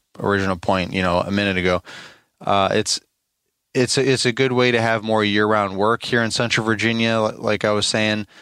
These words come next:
um, where, where I'm located. We, we don't get a whole lot of snow, so, like, it's, it's,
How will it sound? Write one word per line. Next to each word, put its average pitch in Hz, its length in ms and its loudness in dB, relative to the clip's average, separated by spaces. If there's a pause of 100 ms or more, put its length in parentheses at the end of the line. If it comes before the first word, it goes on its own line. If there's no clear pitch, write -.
(300)
um, 104 480 0
where, 107 260 2
where 107 220 0
I'm 107 120 0
located. 110 440 0
We, 117 140 -2
we 143 160 0
don't 160 320 -2
get 127 140 0
a 120 40 0
whole 117 140 2
lot 117 140 2
of 113 80 -2
snow, 104 540 0
so, 110 240 0
like, 104 320 -2
it's, 113 220 -2
it's, - 300 -2